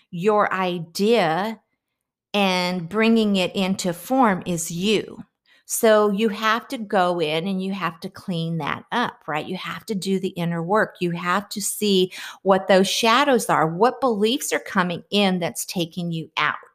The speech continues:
Now, I don't want you to stay in that forever because shadow work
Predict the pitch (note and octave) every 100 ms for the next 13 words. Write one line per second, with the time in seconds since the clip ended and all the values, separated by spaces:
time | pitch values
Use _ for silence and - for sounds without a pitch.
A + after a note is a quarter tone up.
0 | - - - - - G3 G#3 G3+ D4 E4
1 | D#4 - A#3 F#3 - - - - E4 G4
2 | A#3 F3+ F3+ D#3+ B2 F#2 - _ _ -
3 | - - G3+ F#3 - F#3+ F3+ D#3+ - -
4 | - G#3 A3 G3 - A#3+ A#3+ D#4 D#4 A#3+
5 | G3 F3+ E3